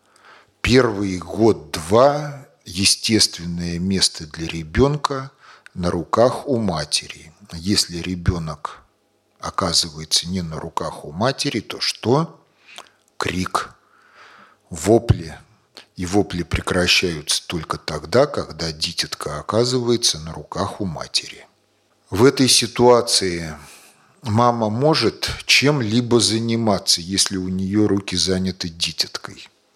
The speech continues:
Мама ничем не может заниматься. Может заниматься в лучшем случае эпизодически. Если мама может этим заниматься только эпизодически, то тогда что?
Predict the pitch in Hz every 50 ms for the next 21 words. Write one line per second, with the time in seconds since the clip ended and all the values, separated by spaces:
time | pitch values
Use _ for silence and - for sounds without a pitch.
0 | _ _ _ _ _ _ _ _ _ _ - 87 90 107 127 139 151 156 156 160
1 | 156 - - - 92 80 80 80 78 80 78 76 76 71 - - 71 65 - -
2 | 73 73 73 73 76 76 73 69 67 - - - - - - - - - - -
3 | - - 82 90 120 135 135 131 113 98 98 92 87 85 85 92 104 113 120 -
4 | - - 85 76 80 87 98 95 - - 92 85 - - - 85 82 - - -
5 | 85 82 80 - - 82 80 - 90 87 82 78 71 69 - - - - - -
6 | - - - - _ _ _ _ - 98 95 127 120 - - 113 110 110 117 117
7 | 113 107 101 98 98 104 110 107 92 - 92 - - - - - - 113 104 95
8 | - - 90 90 - - 90 90 95 98 101 101 98 92 92 - - - 82 -
9 | - 95 87 82 - - 85 82 80 - - 87 80 78 87 85 85 85 92 117
10 | 139 147 - - 139 - - - 101 90 - - 90 85 - - 78 76 80 80
11 | 80 78 - - - - - - 107 117 135 151 156 147